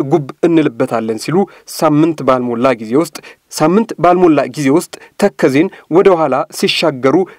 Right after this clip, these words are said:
እነ ጌታቸው ረዳ ድሮ ያሰቡትንና አሁን የገጠማቸውን አስበው መጠጥ የተደረደረበት ጠረጴዛ ሁሉ ተደግፈው የሚያለቅሱ ይመስለኛል። ከቃለ መጠይቁ እንደታዘብኩት የጌታቸው ነፍስ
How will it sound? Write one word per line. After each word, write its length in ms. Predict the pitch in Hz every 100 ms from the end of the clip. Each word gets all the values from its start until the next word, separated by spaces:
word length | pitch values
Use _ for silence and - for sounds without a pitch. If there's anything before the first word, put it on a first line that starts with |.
| -
እነ 320 | 180 175 170
ጌታቸው 480 | 147 147 131 - 135
ረዳ 260 | 127 113 135 165 - _ -
ድሮ 160 | 131 151 151
ያሰቡትንና 760 | 139 - 139 131 131 113 113 170 196 - _ -
አሁን 240 | 135 165 165
የገጠማቸውን 920 | 151 147 151 - 139 131 - - 123 120
አስበው 460 | 127 - 127 147 175 - -
መጠጥ 280 | 165 233 240 -
የተደረደረበት 840 | 175 196 175 170 135 156 135 147 -
ጠረጴዛ 580 | - 139 127 127 127
ሁሉ 200 | 123 131 156 170
ተደግፈው 560 | 160 143 123 165 165 175
የሚያለቅሱ 500 | 175 143 120 - -
ይመስለኛል። 500 | 117 117 131 139 - _ _
ከቃለ 260 | - - 247
መጠይቁ 420 | 233 233 180 156 156 160
እንደታዘብኩት 760 | 175 180 165 135 123 117 240 - - -
የጌታቸው 580 | 170 196 190 151 - 131
ነፍስ 200 | 190